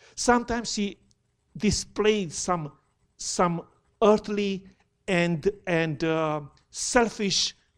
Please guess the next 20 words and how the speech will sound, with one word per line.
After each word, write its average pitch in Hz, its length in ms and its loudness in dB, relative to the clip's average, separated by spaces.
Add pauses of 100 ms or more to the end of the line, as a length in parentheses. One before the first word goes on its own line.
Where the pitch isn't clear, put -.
(160)
characteristics, 185 840 0 (240)
but 202 180 4
he 185 120 -6
didn't 175 540 2 (260)
stay - 440 4
there. 139 380 -4 (320)
He 175 160 2
allowed 180 480 6
my 170 140 -4
spirit - 560 2 (800)
to 170 100 2
destroy 165 760 0
his 147 180 -2
sinful 143 360 -2
nature, 143 400 -6 (440)
to 170 100 0
crucify 190 800 0
himself, 151 720 -2 (380)
and 151 200 -2
to 143 300 -2